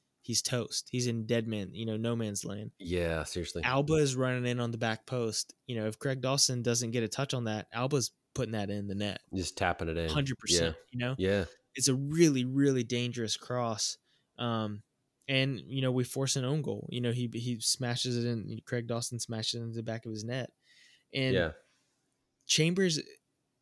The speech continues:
Speaker 1: you know, had a, had just had an incredible game. You know, the way he was able to,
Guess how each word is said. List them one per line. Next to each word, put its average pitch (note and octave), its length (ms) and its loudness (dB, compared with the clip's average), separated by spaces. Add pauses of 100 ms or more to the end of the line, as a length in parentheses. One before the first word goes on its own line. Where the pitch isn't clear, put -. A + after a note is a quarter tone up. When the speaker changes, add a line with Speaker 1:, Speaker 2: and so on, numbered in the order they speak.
(400)
Speaker 1:
you C#3 100 0
know, A#2 200 0
had B2 180 0
a, G2+ 260 -6 (140)
had B2+ 240 -2
just B2+ 220 0
had B2+ 240 0
an A#2+ 100 -2
incredible A#2 540 0
game. A2 340 -4
You A2+ 60 -6
know, A#2 180 0 (100)
the A#2 160 0
way B2 200 0
he C3+ 120 -2
was B2 140 -2
able A2+ 320 -2
to, A2+ 320 -2